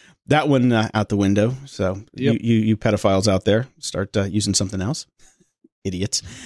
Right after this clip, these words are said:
Speaker 1: Um, <laughs> they call this pixel recursive super resolution. And we have a link to the actual white paper where they talk about this in the notes. It's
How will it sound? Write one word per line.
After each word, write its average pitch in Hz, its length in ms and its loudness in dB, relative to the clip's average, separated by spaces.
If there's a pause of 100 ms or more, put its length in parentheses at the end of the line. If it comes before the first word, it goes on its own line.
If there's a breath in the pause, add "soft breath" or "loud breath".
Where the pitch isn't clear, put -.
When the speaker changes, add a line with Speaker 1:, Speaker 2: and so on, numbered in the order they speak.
(300 loud breath)
Speaker 1:
Um, 139 480 2
<laughs> - 60 -20
they 165 160 -2
call 214 200 0
this 202 140 2
pixel 269 400 0
recursive 196 480 2
super 180 300 0
resolution. 117 720 2
And 113 180 2
we 120 80 4
have 120 100 2
a 113 60 2
link 117 300 0
to - 140 -2
the 101 340 2
actual 101 400 -2
white 104 220 0
paper 92 280 -2
where 92 140 -2
they 92 80 0
talk 98 240 0
about 95 240 -2
this 95 240 0
in 101 200 0
the 92 80 -2
notes. 95 360 -2
It's 104 260 0